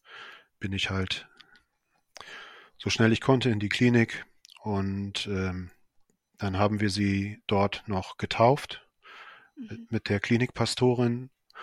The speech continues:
Speaker 1: und, äh, dem, und auch dem, äh, Klinikdirektor, der, den wir, äh,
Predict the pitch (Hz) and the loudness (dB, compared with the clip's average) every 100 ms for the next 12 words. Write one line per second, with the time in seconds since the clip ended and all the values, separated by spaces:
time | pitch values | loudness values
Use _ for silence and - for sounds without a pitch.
0 | - _ 107 101 98 104 95 92 95 98 | -20 _ -4 -2 -4 -2 -2 0 -4 -8
1 | - _ _ _ _ 107 92 95 90 90 | -16 _ _ _ _ -4 -4 -6 -10 -14
2 | - _ _ _ _ - - - _ 107 | -20 _ _ _ _ -20 -18 -20 _ -6
3 | 104 92 95 104 90 87 87 85 87 87 | -4 -4 -4 -4 -4 -8 -10 -8 -8 -6
4 | 85 - 110 110 - 98 117 - 123 120 | -6 0 2 0 0 2 2 6 6 6
5 | 110 107 104 107 104 _ _ _ _ _ | 6 4 4 0 -8 _ _ _ _ _
6 | 107 104 101 104 98 107 101 104 110 101 | -2 0 0 -2 -2 0 0 -2 -4 -4
7 | 95 | -4